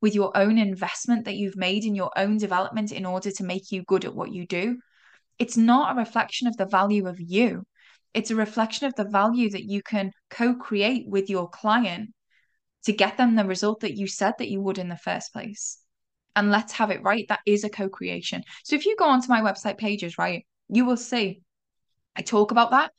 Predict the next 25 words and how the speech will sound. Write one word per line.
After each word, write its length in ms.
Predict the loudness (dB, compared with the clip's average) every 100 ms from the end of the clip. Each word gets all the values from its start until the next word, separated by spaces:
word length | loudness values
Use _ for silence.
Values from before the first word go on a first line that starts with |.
| -20 -18 -4
I 80 | -2
talk 320 | 2 2 2
about, 380 | 2 2 0 -8 _ _ _ 0
uh, 220 | 0 0 -6
for 100 | 0
example, 480 | 4 4 4 0 -2 0
on 120 | 4
my 120 | 6
one-to-one 520 | 4 0 0 -4 -4
service, 360 | -2 -2 -4 -6 -8
uh, 120 | -8 -8 _
one-to-one 460 | -2 -2 0 -4 -2
coaching 340 | -6 -4 -6
page, 400 | -4 -4 -6 -10 -16 -2
when 140 | 2
you 100 | 2
scroll 300 | 0 0 2
down, 420 | 4 4 6 2 -2
it 80 | -2
actually 400 | -2 -2 -6 -6
says 340 | 0 2 2 -2 _
there's 160 | 0 4
always 320 | 4 4 0
a 60 | -4
but. 440 | -4 -4 -6 -18